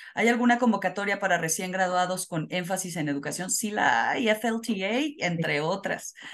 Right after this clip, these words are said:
Speaker 1: Les
Speaker 2: Sí.
Speaker 1: invitamos
Speaker 2: Sí.
Speaker 1: a que, de nuevo, contacten a su asesor Education U S A y que revisen la página de Comexus. Ya Jen nos hacía favor de compartirla hace un poquito.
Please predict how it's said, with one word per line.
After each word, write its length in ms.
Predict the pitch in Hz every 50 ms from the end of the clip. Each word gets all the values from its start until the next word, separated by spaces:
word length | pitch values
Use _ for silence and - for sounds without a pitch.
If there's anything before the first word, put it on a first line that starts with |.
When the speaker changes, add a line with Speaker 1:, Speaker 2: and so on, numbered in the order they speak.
| - -
Speaker 1:
Les 200 | 160 175 175 175
Speaker 2:
Sí. 40 | 196
Speaker 1:
invitamos 600 | 185 170 196 185 175 196 196 208 226 240 190 165
Speaker 2:
Sí. 40 | -
Speaker 1:
a 140 | - 185 170
que, 160 | 175 170 160
de 120 | 147 165 160
nuevo, 280 | 160 151 143 131 127
contacten 540 | - 160 156 147 185 190 190 - 226 214 214
a 60 | 214
su 100 | 214 -
asesor 480 | 175 170 - 156 147 - - 170 170 165
Education 520 | 160 156 147 - 156 156 - - 151 151 151
U 80 | 151
S 200 | 151 156 156 -
A 140 | 226 277 359 381 - - - - - -
y 140 | - 165
que 100 | 165 180
revisen 480 | 175 180 180 175 190 196 185 226 214 208
la 120 | 185 175
página 320 | - 165 - 185 175 170 160
de 80 | 160 -
Comexus. 500 | 185 190 214 233 240 - 302 294 285 -
Ya 340 | 175 185 180 180 180 - 170 165
Jen 220 | 170 170 170 175
nos 160 | 175 170 -
hacía 240 | 165 151 - 151 147
favor 320 | - 165 151 147 151 151 147
de 100 | 160 160
compartirla 540 | 170 151 143 135 131 - - - 123 139
hace 100 | 139 -
un 180 | 143 135 131 131
poquito. 220 | - - - -